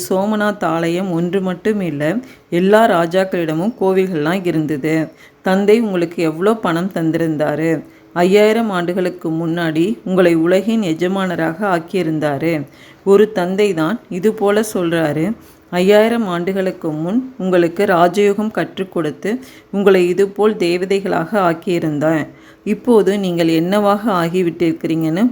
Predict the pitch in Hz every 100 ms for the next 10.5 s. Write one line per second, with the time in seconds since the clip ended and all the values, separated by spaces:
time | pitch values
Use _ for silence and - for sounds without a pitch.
0 | 208 165 160 170 170 165 170 156 151 147
1 | 202 254 - - - 196 214 - 190 190
2 | 202 185 165 175 190 175 160 156 151 156
3 | 254 254 175 - 165 151 151 208 269 -
4 | - - 196 190 180 170 165 202 254 233
5 | 175 175 190 185 170 170 170 214 170 156
6 | 151 185 233 - - _ 208 220 240 214
7 | 196 180 165 165 180 185 226 185 151 -
8 | 185 269 - 269 - - 208 185 254 254
9 | 165 180 220 196 160 175 190 180 185 175
10 | 165 - 156 165 151